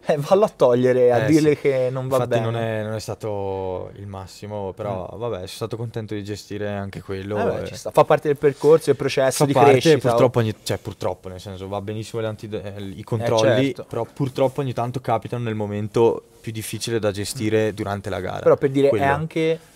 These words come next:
Speaker 1: ora che sai che l'hai gestita già,
Speaker 2: Sì.
Speaker 1: forse mentalmente
Speaker 2: Ma
Speaker 1: dici,
Speaker 2: esperienza
Speaker 1: "Lo so già,
Speaker 2: comunque.
Speaker 1: l'ho gesti-,
Speaker 2: Esatto.
Speaker 1: lo posso rifare altre mille
Speaker 2: Esatto,
Speaker 1: volte e so
Speaker 2: esperienza
Speaker 1: come".
Speaker 2: che si fa e fa bene, che
Speaker 1: Eh,
Speaker 2: può
Speaker 1: sì.
Speaker 2: ricapitare sicuramente, e quindi va benissimo.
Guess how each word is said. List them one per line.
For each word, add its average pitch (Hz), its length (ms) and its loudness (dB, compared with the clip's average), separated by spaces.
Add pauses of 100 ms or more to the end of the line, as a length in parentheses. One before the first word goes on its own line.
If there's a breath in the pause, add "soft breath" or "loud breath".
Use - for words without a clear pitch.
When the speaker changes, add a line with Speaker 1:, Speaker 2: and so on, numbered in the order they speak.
(140)
Speaker 1:
ora 147 220 6
che 147 120 -2
sai 123 300 0
che - 140 -2
l'hai 135 220 4
gestita 143 500 0
già, 160 360 0
Speaker 2:
Sì. - 180 -2
Speaker 1:
forse 143 220 4
mentalmente 139 420 2
Speaker 2:
Ma 143 60 6
Speaker 1:
dici, 143 140 2
Speaker 2:
esperienza 131 520 8
Speaker 1:
"Lo - 40 8
so 160 160 8
già, 147 120 6
Speaker 2:
comunque. 127 120 6
Speaker 1:
l'ho 131 80 4
gesti-, 139 240 0
Speaker 2:
Esatto. 151 120 8
Speaker 1:
lo - 40 8
posso 170 260 6
rifare 156 320 4
altre 151 260 0
mille 156 240 2
Speaker 2:
Esatto, 151 120 4
Speaker 1:
volte 147 300 2
e 151 40 4
so 143 80 2
Speaker 2:
esperienza 120 380 4
Speaker 1:
come". 117 540 0
Speaker 2:
che 113 80 -8
si - 160 -10
fa 107 320 0
e 104 60 2
fa 104 160 -6
bene, 101 440 -4
che - 120 -10
Speaker 1:
Eh, - 20 -6
Speaker 2:
può - 160 -6
Speaker 1:
sì. 107 60 -4
Speaker 2:
ricapitare 95 560 -10
sicuramente, 101 680 -6 (460 soft breath)
e 117 100 -8
quindi 98 540 -8
va 95 100 -8
benissimo. 90 520 -16